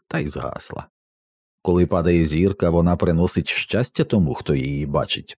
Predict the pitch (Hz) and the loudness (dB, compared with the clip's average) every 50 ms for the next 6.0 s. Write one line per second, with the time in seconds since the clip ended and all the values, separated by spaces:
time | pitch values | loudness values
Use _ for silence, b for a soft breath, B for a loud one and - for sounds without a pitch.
0 | _ - 95 90 80 87 73 67 71 76 71 67 76 69 - - - - - - | _ -4 -2 0 0 0 0 0 -2 -4 -4 -4 -4 -4 -6 -8 -14 -16 -20 -20
1 | _ _ _ _ _ _ - 151 170 160 123 - - 92 85 87 82 76 - - | _ _ _ _ _ _ -2 2 2 2 2 2 4 4 4 4 2 2 0 0
2 | 82 80 80 85 82 - - 90 87 80 - - - - 87 - - 80 87 95 | 0 2 2 0 0 0 2 2 2 2 2 -2 -2 -2 -4 -2 -2 -2 -2 -2
3 | 92 - - 92 80 78 78 76 78 85 90 - 80 78 - - - 82 92 98 | -2 -4 -2 -2 0 0 0 0 2 0 0 0 -4 -6 -6 -6 -4 -2 -2 -2
4 | 95 - 98 85 - - - 131 135 147 147 123 - - - 135 143 117 - - | 0 -2 -4 -4 -4 -2 -2 2 2 4 4 2 2 0 0 0 0 0 -4 -8
5 | - - - 90 78 78 65 60 64 - - - - - 64 - - - - - | -16 -10 -6 -4 -2 -2 -2 -2 -4 -8 -10 -12 -12 -10 -8 -8 -8 -10 -10 -14